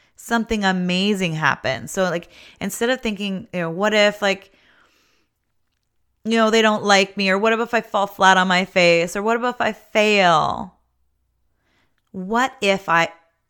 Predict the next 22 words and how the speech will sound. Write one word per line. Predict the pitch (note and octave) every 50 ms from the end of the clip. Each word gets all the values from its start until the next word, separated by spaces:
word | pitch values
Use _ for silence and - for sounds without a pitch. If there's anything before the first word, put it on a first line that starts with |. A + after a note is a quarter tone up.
| _ _ _ _
I | F3+ F#3
instead, | F#3 F3+ E3+ - - F#3 -
I | - - -
fly, | - - - - F3 E3+ E3 E3 D#3+ D#3 D3+ - - - - - - - - _ _ _ _ _ _ _ _ _ _ _ _ _ _ _ _ _ _ _
that | - F3
I | F#3+ F3+
succeed? | - - - F3 - - - - - - G3+ F#3+ F3+ D#3+ D3 - E2+ - - _ _ _ _ _ _
What | - G#3 B3+
if | C#4 C#4
they | - D#4+ D4+ D4
love | C4 A3+ F#3 F3 F3 G3 A3 G3+ G#3
me | G3+ F#3 E3 D3+ D3 - - -
and | - F3+ F#3+
it's | - -
so | - G#3 F#3+
exciting? | F3+ - - F3+ E3 D#3+ D3
It | D3 F3
doesn't | A3 A#3+ A#3 C4
even | A#3+ A3+ G3+ F3+
matter | E3 E3 D#3+ E3
if | D#3+ -
they, | - E3 D#3 D3